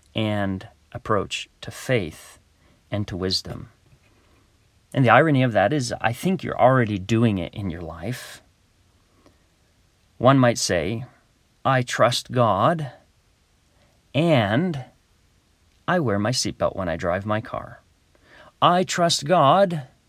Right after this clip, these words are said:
and I take my prescribed medicines. I trust God, and I take hunter safety courses. I trust God, and I put money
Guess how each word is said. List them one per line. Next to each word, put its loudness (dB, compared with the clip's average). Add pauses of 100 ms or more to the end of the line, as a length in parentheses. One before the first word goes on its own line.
(800)
and 0
I 4
take -4
my -2 (580)
prescribed -6
medicines. -6 (480)
I 6
trust 0
God, 2 (960)
and 2
I 4
take -4
hunter -4
safety -6 (180)
courses. -6 (1400)
I 4
trust 0
God, 2 (1080)
and 0
I -2
put -8
money -6